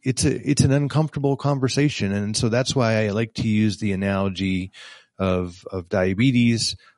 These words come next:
which is, you know, the medications are there to help balance out your system. You would never say to a diabetic, "Hey,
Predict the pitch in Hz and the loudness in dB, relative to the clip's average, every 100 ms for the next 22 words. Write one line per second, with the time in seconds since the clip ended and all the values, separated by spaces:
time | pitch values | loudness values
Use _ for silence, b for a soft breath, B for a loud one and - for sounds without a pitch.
0 | - 156 170 151 139 113 - _ _ _ | -6 -2 2 2 2 -2 -8 _ _ _
1 | 160 160 143 143 147 151 160 - 135 135 | -2 0 0 0 -2 -2 -2 -2 -2 -2
2 | 143 131 120 117 98 - 107 113 117 120 | -4 -2 0 0 -2 -2 -2 0 -2 -4
3 | 123 120 b b b _ - 98 - 139 | -6 -10 b b b _ -2 0 0 0
4 | 135 120 110 110 110 110 110 101 101 98 | 0 -4 -2 0 0 -2 -2 -2 -2 -6
5 | - 117 101 - 117 123 123 - b b | -4 -4 -2 -2 -4 -4 -10 -16 b b
6 | b b _ 110 113 110 104 110 123 135 | b b _ 0 0 0 -2 0 2 2
7 | 120 - 110 117 113 - 110 104 98 104 | 0 2 2 2 0 0 0 2 2 2
8 | 104 107 101 101 - - 202 101 85 | 2 2 0 -4 -4 2 4 4 0